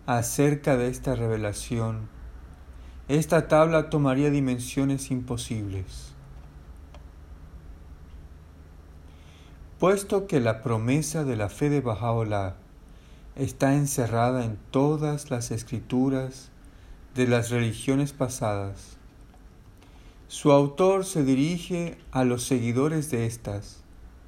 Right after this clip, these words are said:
y en particular a sus jefes responsables quienes se han interpuesto entre él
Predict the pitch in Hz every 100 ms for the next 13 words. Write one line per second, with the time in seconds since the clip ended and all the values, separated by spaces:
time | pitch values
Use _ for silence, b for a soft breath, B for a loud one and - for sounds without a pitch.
0 | - b b b - 135 143 143 147 139
1 | 151 147 147 165 180 180 135 120 120 -
2 | - 147 156 160 147 127 117 - 113 104
3 | - 143 151 156 151 - - - b b
4 | b b b - - 143 143 139 - 135
5 | 131 160 180 180 - - 139 131 120 117
6 | 117 151 170 170 - 170 160 - 139 127
7 | 117 156 214 - 156 185 190 196